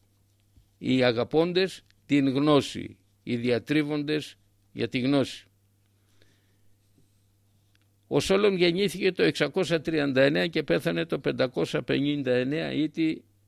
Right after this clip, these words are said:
ετών ογδόντα ένα. Εάν θα έχετε την περιέργεια να δείτε τους, ε, φιλοσόφους και τους σοφούς, αυ-, πριν πάρουν την ονομασία φιλόσοφοι,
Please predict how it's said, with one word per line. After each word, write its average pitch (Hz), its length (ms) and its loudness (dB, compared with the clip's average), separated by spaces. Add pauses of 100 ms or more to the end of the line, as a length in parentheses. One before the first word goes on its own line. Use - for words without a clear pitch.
ετών 160 480 0
ογδόντα 139 500 0
ένα. 107 380 4 (880)
Εάν 180 380 4
θα 160 320 0
έχετε 156 380 -2
την 135 140 -4
περιέργεια 139 580 2
να 127 160 -4
δείτε 127 500 -4 (340)
τους, - 320 -6
ε, 107 340 -2 (560)
φιλοσόφους 131 960 -2 (580)
και - 140 -2
τους - 180 -6
σοφούς, 143 500 0
αυ-, 107 200 -12 (580)
πριν 139 240 2
πάρουν 123 340 2
την 120 180 -4
ονομασία 113 560 -4
φιλόσοφοι, 123 720 -4